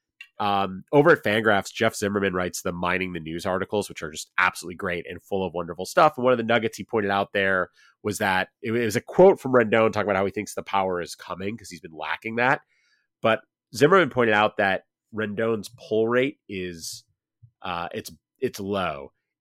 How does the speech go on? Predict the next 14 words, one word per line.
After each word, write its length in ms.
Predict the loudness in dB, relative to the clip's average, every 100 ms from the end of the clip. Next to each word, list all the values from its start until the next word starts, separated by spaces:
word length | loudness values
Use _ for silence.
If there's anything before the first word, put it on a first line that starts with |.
| _ -20
I-, 100 | -6
it's 280 | -2 -2 2
not 320 | 6 6 6
Jarren 360 | 6 6 6 4
Duran 380 | 4 4 4 0
low 320 | -4 -6 -10 _ _ _
'cause 220 | -8 -6
nobody's 480 | -2 2 4 4 4
pull 240 | 4 6
rate 160 | 6 4
is 160 | 0 -2
Jarren 320 | 0 0 0
Duran 320 | -2 -2 -4
low. 240 | -8 -10